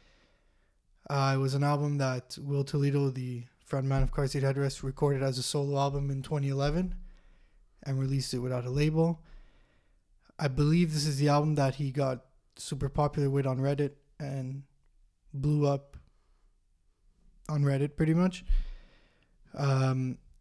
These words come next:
and he didn't have the resources at the time to record this properly, so he went back to do it now that he's done two proper studio albums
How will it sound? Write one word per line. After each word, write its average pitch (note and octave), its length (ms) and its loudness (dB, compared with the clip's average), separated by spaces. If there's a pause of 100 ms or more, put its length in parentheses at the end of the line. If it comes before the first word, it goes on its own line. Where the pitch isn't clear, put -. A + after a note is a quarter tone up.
(1600)
and C#3+ 480 -2
he D3+ 160 0
didn't D3+ 200 4
have D3+ 260 4
the C#3+ 80 4
resources C#3+ 540 2
at C#3+ 100 0
the B2+ 80 -4
time C3+ 300 0
to C3+ 100 -4
record C3 340 -2
this B2+ 140 -4
properly, C#3+ 420 0
so C3+ 160 -6
he C3 60 -4
went C3 240 -4
back C#3 280 -2
to C#3+ 100 -12
do C#3 160 0
it C#3 80 0
now C#3 260 0
that C3+ 140 0
he's C3 220 -4
done B2+ 320 -4
two C3+ 340 -2 (760)
proper C#3+ 340 0
studio C#3 480 0
albums C3+ 600 -4